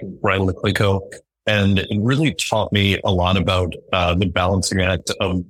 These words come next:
velocity and experimentation versus perfection. You know, the, it's, it's a lot different in hardware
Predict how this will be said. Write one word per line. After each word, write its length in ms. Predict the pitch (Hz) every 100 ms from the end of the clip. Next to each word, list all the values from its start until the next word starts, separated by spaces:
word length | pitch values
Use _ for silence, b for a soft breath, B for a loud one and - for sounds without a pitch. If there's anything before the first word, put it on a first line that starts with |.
| -
velocity 880 | 98 90 87 90 - 98 92 90 82
and 260 | 104 90 90 -
experimentation 1120 | - - 95 98 92 92 92 - 92 90 85 - _ _
versus 420 | - 101 92 92 -
perfection. 720 | 101 - 82 - 85 80 165 -
You 80 | 90
know, 180 | 87
the, 380 | 85 90 90 87 - - _ _ -
it's, 360 | 98 - -
it's 120 | 196 110
a 20 |
lot 320 | 104 113 -
different 480 | 113 - 104 95 - -
in 180 | 98 95 -
hardware 460 | 101 104 107 107